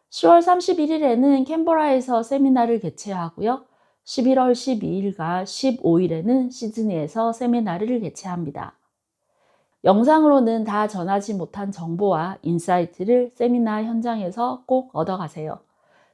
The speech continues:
공사이삼 오사일 공이삼으로 문자 주시거나 고정 댓글의 예약 링크를 통해 세미나 예약은 가능합니다.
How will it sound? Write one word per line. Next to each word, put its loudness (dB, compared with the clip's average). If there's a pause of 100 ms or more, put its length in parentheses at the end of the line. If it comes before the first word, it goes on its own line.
(120)
공사이삼 4
오사일 0
공이삼으로 0
문자 0
주시거나 -4 (380)
고정 4
댓글의 0
예약 2
링크를 -2
통해 -4
세미나 0
예약은 -4
가능합니다. -8